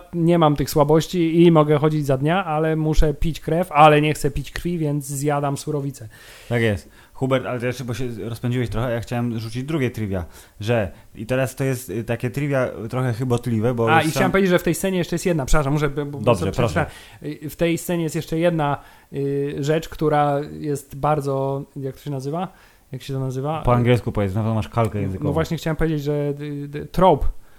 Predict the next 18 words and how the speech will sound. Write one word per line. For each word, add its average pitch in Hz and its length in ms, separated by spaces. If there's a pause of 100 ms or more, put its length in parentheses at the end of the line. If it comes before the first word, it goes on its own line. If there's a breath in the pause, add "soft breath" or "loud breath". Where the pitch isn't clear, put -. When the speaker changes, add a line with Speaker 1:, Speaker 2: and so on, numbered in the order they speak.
(460 soft breath)
Speaker 2:
Y, 113 220
no 180 140
to 202 120
tro-, 202 280
nazwijmy 180 320
to 170 100
tropem, 113 400
no, 113 120
fabularnym. 110 540
Speaker 1:
Tak, 143 200
jest 147 300
trop 170 220
fabularny 165 520
pod 165 200
tytułem 165 460
w - 40
tej 160 160
rozmowie 165 560